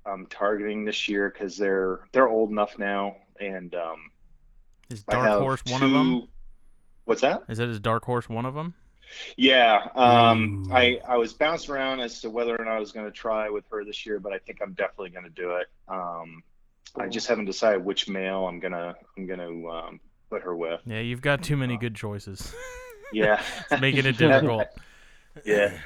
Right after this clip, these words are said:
Speaker 1: My goal this year, though, is I just wanna get some pure Manokwari, uh, pairings, uh,
Speaker 2: That's cool, too.
Speaker 1: accomplished. Yeah. Um, so that's, that's gonna be my focus. And I've got two males that I can use for that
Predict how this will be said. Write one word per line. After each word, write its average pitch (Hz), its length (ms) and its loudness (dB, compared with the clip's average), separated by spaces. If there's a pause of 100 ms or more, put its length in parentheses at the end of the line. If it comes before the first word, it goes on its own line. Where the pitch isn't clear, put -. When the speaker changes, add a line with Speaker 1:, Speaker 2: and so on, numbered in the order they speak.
Speaker 1:
My 180 140 6
goal 170 300 4
this 143 260 4
year, 160 160 4
though, 151 260 4
is 127 120 2
I 127 80 2
just 127 200 -8
wanna 131 160 -6
get 120 220 -4
some 113 200 -12
pure 127 580 -2
Manokwari, 107 720 -2 (240)
uh, 95 260 -18 (140)
pairings, 92 640 -10 (160)
uh, 98 200 -16
Speaker 2:
That's 131 240 -12
cool, 117 200 -4
too. - 140 -12
Speaker 1:
accomplished. 90 600 -8 (260)
Yeah. 98 340 -8 (540)
Um, 95 500 -18 (520)
so 101 420 -8
that's, 107 260 -4
that's 117 240 0
gonna 120 160 -4
be 107 100 -4
my 98 140 -8 (100)
focus. - 540 -12
And 98 120 -12
I've 95 160 -10
got 101 300 -4
two 139 340 2
males 104 600 -4
that 95 120 -6
I 90 80 -8
can 92 240 -12
use 90 280 -10
for - 180 -14
that 80 360 -10